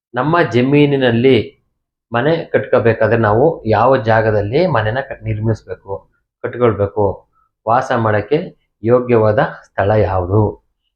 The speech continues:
ಅಂತ ತಿಳ್ಸಕ್ ಇಷ್ಟಪಡ್ತೀನಿ. ನಮ್ ಜಮೀನು, ಹೊಲ, ಗದ್ದೆ, ಒಟ್ನಲ್ಲಿ ಈಗ ಏನ್ ಮಾಡ್ತಿದ್ದಾರೆ, ಈಗ ಊರೊಳಗಡೆ ಬಂದಾಗ, ಇದ್ ಮಾಡಿದಾಗ ಸೈಟು ಅಂತ ನೋಡ್ತೀವಿ. ಸೈಟಲ್ಲಿ ಈ ಜಾಗದಲ್ಲಿ ಈ ರೀತಿ ಬರ್ಬೇಕು ನಮ್ಗೆ, ಪೂರ್ವದಲ್ಲಿ, ಪಶ್ಚಿಮದಲ್ಲಿ, ಉತ್ತರದಲ್ಲಿ, ದಕ್ಷಿಣದಲ್ಲಿ,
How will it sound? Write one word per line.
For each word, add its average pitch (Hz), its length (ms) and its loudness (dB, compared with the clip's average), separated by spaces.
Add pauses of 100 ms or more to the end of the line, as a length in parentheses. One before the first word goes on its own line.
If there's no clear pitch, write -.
(100)
ಅಂತ 110 160 -10 (640)
ತಿಳ್ಸಕ್ 120 300 0
ಇಷ್ಟಪಡ್ತೀನಿ. 113 840 -2 (420)
ನಮ್ 117 180 -4
ಜಮೀನು, 123 520 2
ಹೊಲ, 117 340 2
ಗದ್ದೆ, 110 680 -2 (640)
ಒಟ್ನಲ್ಲಿ 147 300 0
ಈಗ 127 60 0
ಏನ್ 147 160 4
ಮಾಡ್ತಿದ್ದಾರೆ, 147 480 2
ಈಗ 143 60 2
ಊರೊಳಗಡೆ 131 720 4
ಬಂದಾಗ, 117 400 0 (500)
ಇದ್ 123 140 -6
ಮಾಡಿದಾಗ 131 280 2
ಸೈಟು 131 600 2
ಅಂತ 113 180 -4
ನೋಡ್ತೀವಿ. 104 580 -2 (380)
ಸೈಟಲ್ಲಿ 147 840 0
ಈ 131 160 0
ಜಾಗದಲ್ಲಿ 120 500 4
ಈ - 360 -2
ರೀತಿ 123 180 0
ಬರ್ಬೇಕು 113 400 2
ನಮ್ಗೆ, 104 460 -2 (260)
ಪೂರ್ವದಲ್ಲಿ, 113 480 2
ಪಶ್ಚಿಮದಲ್ಲಿ, 110 560 0
ಉತ್ತರದಲ್ಲಿ, 110 460 2
ದಕ್ಷಿಣದಲ್ಲಿ, 104 640 -2